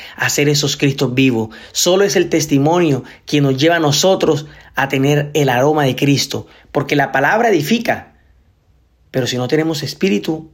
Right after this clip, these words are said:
mata el alma. Conozco muchas personas durante este caminar que tienen un conocimiento impresionante,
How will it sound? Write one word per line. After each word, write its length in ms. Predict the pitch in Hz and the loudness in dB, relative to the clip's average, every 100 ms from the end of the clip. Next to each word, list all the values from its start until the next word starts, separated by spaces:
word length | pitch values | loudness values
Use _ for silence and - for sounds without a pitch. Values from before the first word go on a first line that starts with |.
| _ | _
mata 280 | - 117 - | -6 -6 -4
el 60 | 117 | -2
alma. 460 | 110 104 101 110 _ _ _ _ _ _ - | -2 -4 -8 -14 _ _ _ _ _ _ -10
Conozco 400 | - 131 139 151 | -2 0 2 2
muchas 280 | 165 165 165 | 0 0 0
personas 540 | 147 - 131 127 151 147 - - - | -2 -2 0 2 0 -2 -14 -20 -4
durante 380 | 127 127 117 131 | 0 0 0 -2
este 200 | - 156 | -2 -2
caminar 500 | 147 127 120 135 147 - - - _ | 0 0 0 -2 -6 -16 -20 -20 _
que 120 | 135 | -6
tienen 380 | 139 151 175 - - | 0 2 2 -2 -2
un 200 | 190 196 | 0 0
conocimiento 1000 | - 175 151 143 135 147 151 160 160 - - - _ | 0 -2 0 0 2 2 2 0 -2 -8 -20 -20 _
impresionante, 1080 | 208 202 170 165 151 147 143 135 123 - | 2 2 2 0 -2 0 2 0 -2 -6